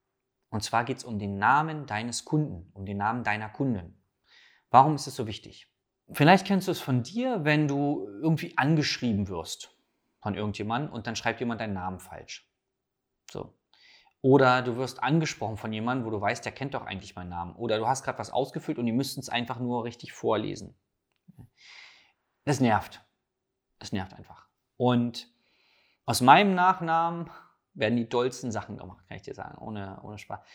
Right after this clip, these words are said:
Mich hat auch neulich jemand mit Frau angesprochen, also angeschrieben, nicht angesprochen. Und dann dachte ich so, okay, was ist daran so schwer zu verstehen, weil du hast doch gerade eine E-Mail von mir bekommen.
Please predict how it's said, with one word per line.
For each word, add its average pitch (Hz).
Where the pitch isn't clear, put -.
Mich 131
hat 143
auch 127
neulich 135
jemand 127
mit 101
Frau 196
angesprochen, 151
also 95
angeschrieben, 135
nicht -
angesprochen. 120
Und 113
dann 107
dachte 110
ich 110
so, 117
okay, 113
was 107
ist -
daran 110
so 110
schwer 113
zu -
verstehen, 120
weil 107
du 104
hast 113
doch 113
gerade 110
eine 113
E-Mail 127
von 113
mir 104
bekommen. 127